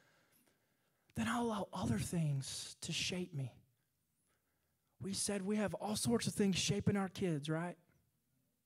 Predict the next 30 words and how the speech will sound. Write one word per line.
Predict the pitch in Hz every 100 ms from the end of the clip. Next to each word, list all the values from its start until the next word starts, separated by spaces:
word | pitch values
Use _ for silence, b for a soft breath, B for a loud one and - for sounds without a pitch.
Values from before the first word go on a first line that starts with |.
| _ _ _ _ -
Parents, | - 214 220 -
y'all | 202
better | 208
be | 202 185
paying | 196 214
attention | 214 - 202 180 147 139 - - _ _ _ _ _ _ _ _
to | -
what | 175
they're | 190
watching | 175 180 - 185
on | 185
your | 175
phones, | 170 156 147 151
what, | 170
paying | - 214
attention | 202 202
to | 175
what | 175
they're | 156
watching | 165 180 190
on | 180
your | 175
T | 180 170
Vs, | 151 147
what | 170
they're | 185
watching | 196 190 190
on | 185
their | 185
tablets. | - 185 156 151 - -